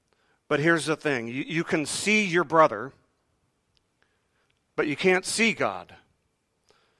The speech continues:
And it's easy to love something that you can see, and it's not so easy to love something that you can't see. So if you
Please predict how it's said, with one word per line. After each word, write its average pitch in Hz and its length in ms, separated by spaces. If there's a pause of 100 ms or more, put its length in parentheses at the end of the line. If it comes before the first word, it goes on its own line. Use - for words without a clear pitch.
(240)
And 165 140
it's 151 140
easy 202 320
to 156 80
love 143 480 (1400)
something 160 640 (240)
that 156 120
you 156 120
can 135 160
see, 151 540 (800)
and 156 120
it's 143 160
not 214 260
so 131 300
easy 127 300
to 151 80
love 147 260
something 170 420
that 170 140
you 185 100
can't 233 340
see. 98 420 (1000)
So 180 240
if 160 160
you 151 220